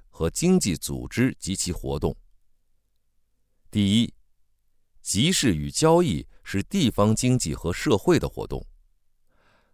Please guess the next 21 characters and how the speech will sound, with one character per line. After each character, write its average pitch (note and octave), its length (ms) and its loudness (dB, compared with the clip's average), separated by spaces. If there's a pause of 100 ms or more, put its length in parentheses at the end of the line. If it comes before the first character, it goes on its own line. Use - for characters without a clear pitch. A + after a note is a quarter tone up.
(120)
赶 B2 300 4
场 C2 320 -2 (240)
是 D#2+ 160 -8
中 C#3 260 4
国 A2 160 6
农 G2+ 240 4
民 E2 240 0
日 A2+ 280 0
常 - 280 -4
的 E2 140 0
经 F2+ 180 -2
济 D#2+ 140 -4
活 C2 240 -10
动。 C#2 160 -8 (920)
基 - 200 0
层 B2 220 4
市 B2+ 180 -2
场 C#2 180 -4
的 D2 80 -4
职 G2 220 -2
能， D2 260 0